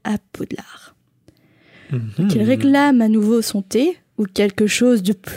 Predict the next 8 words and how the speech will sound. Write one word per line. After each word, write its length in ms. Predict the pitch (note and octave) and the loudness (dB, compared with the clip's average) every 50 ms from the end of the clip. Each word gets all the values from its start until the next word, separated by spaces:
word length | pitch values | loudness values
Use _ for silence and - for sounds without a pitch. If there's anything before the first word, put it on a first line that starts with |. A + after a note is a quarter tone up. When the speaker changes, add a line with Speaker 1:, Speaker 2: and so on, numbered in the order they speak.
| - - | -12 -8
Speaker 1:
fort. 640 | - - A3+ G3 F#3+ C#4+ F4+ G#4+ - - - - - - - - _ _ | -4 0 2 4 4 4 2 2 0 -2 -4 -6 -8 -14 -20 -20 _ _
Speaker 2:
<laughs> 100 | - A#2 - - - - - F3 C#3 - | -6 -2 -2 -2 -2 0 -2 -4 -2 0
Speaker 1:
Ah. 220 | - F#3+ A3+ A#3+ - - - - - G#3+ - - | 0 0 0 0 0 -2 -4 -10 -14 -8 0 2
<laughs> 60 | C#4 C#4+ C#4 - A#3+ A#3+ - - - - - - _ _ _ _ - - - - - - - - - - - - - - - _ - - _ _ _ _ _ _ _ _ - - | 2 4 4 2 0 -2 -2 -2 -4 -4 -6 -8 _ _ _ _ -20 -20 -20 -20 -20 -20 -20 -20 -18 -20 -20 -20 -20 -20 -20 _ -20 -20 _ _ _ _ _ _ _ _ -8 -4
Hagrid 440 | A#3+ C4 B3 G#3 A3 B3 D4+ D#4+ C4+ | -2 0 0 0 2 2 2 2 2
voit 140 | A#3+ C4 B3 | 2 2 2
la 100 | A3 G#3 | 2 0
cheminée 580 | - - F3+ G#3 G#3 G#3 G3+ A3+ C4+ - - | -2 -4 -4 -4 -2 0 0 0 -2 -2 -6